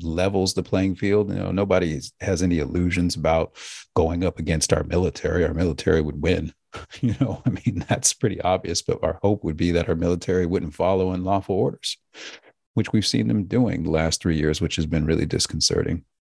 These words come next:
as well. And to, much to the injury for many of the brave men and women who've dedicated their lives to protecting us. You know, and I'm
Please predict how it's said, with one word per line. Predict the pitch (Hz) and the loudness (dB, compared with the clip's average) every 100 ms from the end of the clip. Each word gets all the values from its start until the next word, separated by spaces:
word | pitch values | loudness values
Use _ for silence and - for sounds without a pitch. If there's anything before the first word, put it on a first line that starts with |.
| _ - | _ -12
as | 76 | -6
well. | 80 85 85 78 _ - - | 0 2 2 -2 _ -14 -6
And | 78 80 76 | -2 -2 -2
to, | - 82 | -2 2
much | 90 80 - | 2 2 0
to | 92 | 0
the | 80 80 80 - - - _ - | 2 2 0 -4 -14 -20 _ -2
injury | 101 95 85 82 | 2 2 2 0
for | - 78 | 0 0
many | 85 82 | 2 2
of | 82 80 95 | 2 0 -2
the | 80 80 82 - _ _ _ _ | 0 2 0 -4 _ _ _ _
brave | - 92 90 | -2 0 0
men | 87 82 | 0 0
and | 82 | 0
women | 82 82 | 0 0
who've | 90 80 80 - - | -2 -4 -4 -10 -4
dedicated | - 87 - 85 80 | 0 0 0 -2 0
their | 76 76 | -2 0
lives | 80 90 87 85 - - _ - | 2 2 2 -2 -6 -8 _ -6
to | - 80 | 0 2
protecting | 71 80 87 - - - | 0 -2 0 2 2 -2
us. | - - - _ _ _ _ _ | -2 -4 -6 _ _ _ _ _
You | - - | -10 -4
know, | 80 | -2
and | - | -2
I'm | - | -2